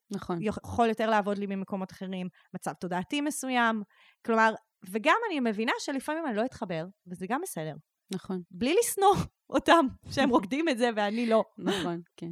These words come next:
Speaker 1: למרות שהיא לא שונאת, היא הייתה מאוד אמפתית, היא אמרה, "הם מקסימים, חבל שאני לא יכולה להכיר אותם", כאילו.
Speaker 2: נכון, למרות ש-,
Speaker 1: אין
Speaker 2: זה
Speaker 1: פה
Speaker 2: ש-
Speaker 1: הייט, אין פה הייט.
Speaker 2: לא, אבל היא אמרה, "עצוב לי
Speaker 1: כן.
Speaker 2: על האנשים
Speaker 1: אין
Speaker 2: המקסימים
Speaker 1: פי-
Speaker 2: האלה",
Speaker 1: זה
Speaker 2: שזה
Speaker 1: כאילו
Speaker 2: כאילו, הם כאילו
Speaker 1: תינוקות שנשבו.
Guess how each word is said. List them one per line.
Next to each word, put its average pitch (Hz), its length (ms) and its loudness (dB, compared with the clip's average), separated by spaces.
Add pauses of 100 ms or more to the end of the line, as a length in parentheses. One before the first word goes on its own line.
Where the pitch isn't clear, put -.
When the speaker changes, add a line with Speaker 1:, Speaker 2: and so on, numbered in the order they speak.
(120)
Speaker 1:
למרות 233 180 6
שהיא 311 180 4
לא 285 80 6
שונאת, 240 340 -4
היא 175 80 -2
הייתה 190 220 -2
מאוד 190 240 -2
אמפתית, 165 460 -8
היא 170 100 -6
אמרה, 170 140 -4
"הם 180 120 -4
מקסימים, 214 480 -6
חבל 180 240 -4
שאני 170 140 -6
לא 165 40 -4
יכולה 160 120 -8
להכיר 160 200 -8
אותם", 143 360 -8
כאילו. - 220 -14 (1200)
Speaker 2:
נכון, 247 420 4 (100)
למרות 247 260 4
ש-, - 80 -2
Speaker 1:
אין 254 200 0
Speaker 2:
זה 240 120 2
Speaker 1:
פה 349 80 4
Speaker 2:
ש- - 20 4
Speaker 1:
הייט, 311 300 6
אין 226 100 -4
פה 226 120 -6
הייט. 226 240 -4
Speaker 2:
לא, 269 260 10
אבל 214 160 4
היא 214 80 4
אמרה, 247 340 6
"עצוב 240 540 2
לי 165 140 -2 (260)
Speaker 1:
כן. 202 220 -6 (100)
Speaker 2:
על 196 160 2
האנשים 180 460 0
Speaker 1:
אין 196 100 4
Speaker 2:
המקסימים 226 520 6
Speaker 1:
פי- 320 60 8
Speaker 2:
האלה", 254 300 6
Speaker 1:
זה - 160 2
Speaker 2:
שזה 262 140 4
Speaker 1:
כאילו 247 80 2 (120)
Speaker 2:
כאילו, 254 180 6
הם 277 80 2
כאילו 233 160 4
Speaker 1:
תינוקות 262 220 4
שנשבו. 226 460 0